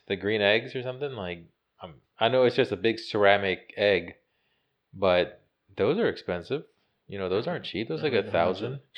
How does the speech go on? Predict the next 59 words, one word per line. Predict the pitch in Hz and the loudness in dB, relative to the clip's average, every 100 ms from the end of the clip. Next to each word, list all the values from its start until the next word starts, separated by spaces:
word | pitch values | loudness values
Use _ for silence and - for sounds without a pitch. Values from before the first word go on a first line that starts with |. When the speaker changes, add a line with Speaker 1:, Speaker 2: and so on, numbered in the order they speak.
| - - | -8 -8
Speaker 2:
it-, | 160 | -10
Speaker 1:
You | 107 | -8
know, | 113 104 | -6 -6
it's | 110 | -6
like | 95 92 _ _ _ | -8 -10 _ _ _
Speaker 2:
That's | 127 - | -18 -10
crazy. | - 123 107 101 _ _ | -8 -8 -10 -18 _ _
Speaker 1:
Yeah, | - | -6
Speaker 2:
Yeah, | 120 107 | -2 -2
I | |
Speaker 1:
like, | 110 | -2
Speaker 2:
never | 104 - | -6 -8
do | 98 | -10
that. | 92 92 _ _ | -10 -12 _ _
Speaker 1:
yeah. | - 143 101 95 76 82 | 2 4 4 2 -6 -4
Speaker 2:
My, | 113 120 - 123 | 0 0 -2 -6
my | 113 | -2
grill | 117 | 0
was, | 113 107 - | -2 -4 -6
like, | 110 | -8
two | - 110 | -6 -6
hundred | 104 | -6
bucks, | 98 104 - | -4 -4 -4
I | 120 | -8
think. | 107 104 - | -8 -10 -10
Speaker 1:
Yeah. | 104 95 | 0 2
Speaker 2:
And | 87 | 4
I've | 135 139 | 2 0
been | 143 | 0
cooking | 143 143 135 | 2 2 2
on | 139 | 0
it | 139 | 2
almost | 135 143 131 | -2 -2 -2
every | 135 127 131 | 0 0 2
day | 127 113 | 0 -2
for, | 110 110 - - - - - | -8 -10 -10 -18 -18 -18 -10
you | 113 | -6
know, | 110 | -6
months | 113 127 120 123 | -4 -4 -4 -4
and | 117 | -4
months, | 117 110 156 | -4 -4 -6
you | 104 | -8
know. | 104 104 _ _ _ _ _ _ | -8 -10 _ _ _ _ _ _
Yeah, | - 58 | -18 -16
I | - | -16
can't. | - - - | -18 -20 -4
I | |
Speaker 1:
Yeah, | 104 92 90 | 0 0 0
Speaker 2:
can't. | 92 87 98 92 | -4 -6 -8 -8
Speaker 1:
I, | 101 | -8
I, | |
I, | 90 - _ _ - - _ | -8 -10 _ _ -20 -20 _
right | 127 120 | 2 6
now | 113 101 | 6 6
I | |
can't. | 82 92 80 | 2 -4 -6
Like, | 85 | -4
if, | 87 98 | -2 -2
if, | - | -2